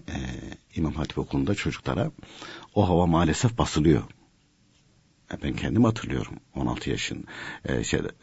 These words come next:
e, İmam Hatip Okulu'nun altıncı sınıfında bize derse geliyor. E, on altı on yedi yaşlarındaki bir çocuk bu.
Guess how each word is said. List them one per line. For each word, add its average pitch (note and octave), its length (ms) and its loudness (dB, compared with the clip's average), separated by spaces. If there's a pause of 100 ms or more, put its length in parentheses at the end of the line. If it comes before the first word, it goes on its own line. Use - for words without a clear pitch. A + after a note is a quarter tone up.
(200)
e, B1+ 140 -2
İmam D2 160 -2
Hatip C2 180 -2
Okulu'nun A#1 200 0
altıncı - 360 -2
sınıfında G2+ 500 -2
bize C#2+ 340 -2
derse - 300 -4
geliyor. F#2 440 2 (680)
E, B1+ 380 -4 (680)
on D#2 140 0
altı B1 260 -4
on C2 40 -2
yedi B1 220 0
yaşlarındaki A#1+ 640 -2
bir G#2 40 4
çocuk E2+ 380 0
bu. A#1+ 140 -6